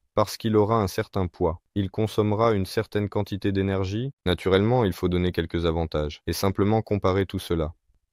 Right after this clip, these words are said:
Et il y a une deuxième idée révolutionnaire, je l'ai aussi entendue. Cela est également lié à l'ionisation des gaz,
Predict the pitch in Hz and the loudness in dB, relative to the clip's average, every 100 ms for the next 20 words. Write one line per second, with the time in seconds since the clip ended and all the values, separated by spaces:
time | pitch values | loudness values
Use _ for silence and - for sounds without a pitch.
0 | - 101 104 117 123 104 110 113 113 110 | 0 2 4 4 4 4 4 4 2 4
1 | 110 101 95 92 90 - 87 80 76 - | 4 4 2 0 0 -2 -2 -2 -6 -6
2 | 90 95 98 95 - 110 92 90 80 73 | 0 4 4 2 0 -2 0 -2 -2 -6
3 | 80 _ _ _ _ - 98 101 101 - | -10 _ _ _ _ -2 2 4 2 2
4 | 95 92 92 95 98 104 107 110 - 87 | 2 4 4 2 2 4 4 2 2 0
5 | 92 98 98 92 90 104 95 87 90 98 | 2 2 2 2 0 -2 0 2 4 4
6 | 117 117 | 2 -2